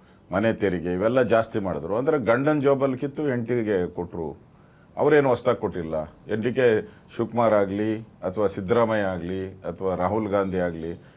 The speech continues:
ಅವ್ರ ಜೋಬಿಂದ ಏನು ಕೊಟ್ಟಿಲ್ಲ. ನಮ್ಮ ಹತ್ರ ತೆರಿಗೆ ಹೆಚ್ಚುವರಿಯಾಗಿ ಮಾಡಿ, ಹಿಂದೆ ಇದ್ದಂಥ ಸರ್ಕಾರ ತೆರಿಗೆಗಳನ್ನ ಹಾಕಿರ್ಲಿಲ್ಲ, ಬಿ ಜೆ ಪಿ ಸರ್ಕಾರ. ಇವ್ರು ಬಂದ್ಮೇಲೆ ತೆರಿಗೆಗಳನ್ನ ಹಾಕಿ ಹಣನ ತೆಗೆದು ನಮ್ಗೆ ಕೊಟ್ಟಿದ್ದಾರೆ. ಅದನ್ನ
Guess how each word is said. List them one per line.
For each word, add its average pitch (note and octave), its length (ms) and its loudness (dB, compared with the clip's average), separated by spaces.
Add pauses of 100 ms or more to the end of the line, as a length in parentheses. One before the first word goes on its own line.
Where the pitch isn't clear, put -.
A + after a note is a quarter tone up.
(120)
ಅವ್ರ B2 160 4
ಜೋಬಿಂದ A#2+ 400 2
ಏನು G2+ 200 0
ಕೊಟ್ಟಿಲ್ಲ. D#2+ 520 -10 (580)
ನಮ್ಮ A#2+ 280 2
ಹತ್ರ C#3+ 340 6
ತೆರಿಗೆ C3 400 4
ಹೆಚ್ಚುವರಿಯಾಗಿ B2 720 2
ಮಾಡಿ, D2 260 -8 (560)
ಹಿಂದೆ A#2+ 260 2
ಇದ್ದಂಥ B2 320 2
ಸರ್ಕಾರ A#2+ 640 2
ತೆರಿಗೆಗಳನ್ನ A2+ 680 0
ಹಾಕಿರ್ಲಿಲ್ಲ, F2+ 600 -2 (340)
ಬಿ G#2 100 -2
ಜೆ G#2+ 140 0
ಪಿ A2 120 -6
ಸರ್ಕಾರ. D#2 400 -8 (100)
ಇವ್ರು A2 180 0
ಬಂದ್ಮೇಲೆ B2 360 0
ತೆರಿಗೆಗಳನ್ನ B2 640 2
ಹಾಕಿ G2 340 -4 (500)
ಹಣನ E3 380 4
ತೆಗೆದು C#3+ 340 0
ನಮ್ಗೆ A#2+ 240 0
ಕೊಟ್ಟಿದ್ದಾರೆ. F2+ 600 -4 (360)
ಅದನ್ನ D#3+ 280 0